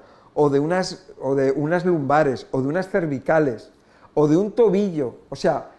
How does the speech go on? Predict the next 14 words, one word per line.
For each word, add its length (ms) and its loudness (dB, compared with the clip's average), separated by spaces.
personas 720 0
que 140 2
venían 440 0
con 340 -2
alzas, 560 0
o 80 -6
sea, 100 2
ya 240 0
con 160 0
los 160 -6
za-, 220 -6
en 100 -2
los 140 -4
zapatos, 680 -2